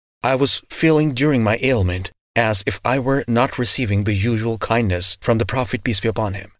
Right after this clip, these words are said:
which I used to receive from him when I got sick. But he would come, greet, and say, "How is that, girl?" I did not know anything of what was going on till I recovered from my ailment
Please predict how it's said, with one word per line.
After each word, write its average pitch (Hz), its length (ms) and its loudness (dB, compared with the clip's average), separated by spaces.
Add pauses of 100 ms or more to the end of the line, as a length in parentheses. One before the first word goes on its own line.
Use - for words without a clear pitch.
(140)
which 113 160 -2
I 120 100 4
used 127 320 2
to 139 100 2
receive 123 300 0
from 135 280 0
him 92 280 0
when 113 220 0
I 107 180 0
got 104 280 0
sick. - 400 -4 (580)
But 117 120 2
he 180 140 2
would 190 180 0
come, 107 300 0 (440)
greet, 110 500 -2 (280)
and 147 160 -2
say, - 360 -2 (440)
"How 160 160 4
is 143 120 0
that, 131 320 0
girl?" 104 360 2 (640)
I 120 140 0
did 107 180 -2
not 147 240 0
know 156 200 2
anything 104 440 0
of 107 340 2
what 113 220 2
was 123 160 2
going 120 240 0
on 95 340 -4 (300)
till 131 200 4
I 131 100 4
recovered 127 680 0
from 123 140 2
my 135 200 2
ailment 117 500 0